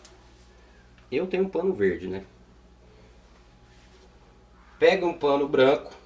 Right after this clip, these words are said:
coloque um apoio e tampe.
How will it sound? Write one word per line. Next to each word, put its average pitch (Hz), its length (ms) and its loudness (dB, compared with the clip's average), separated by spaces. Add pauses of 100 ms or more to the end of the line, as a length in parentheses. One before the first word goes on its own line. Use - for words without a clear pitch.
(1500)
coloque 147 420 2
um 147 80 0
apoio 131 580 0 (640)
e 131 120 -8
tampe. - 520 -6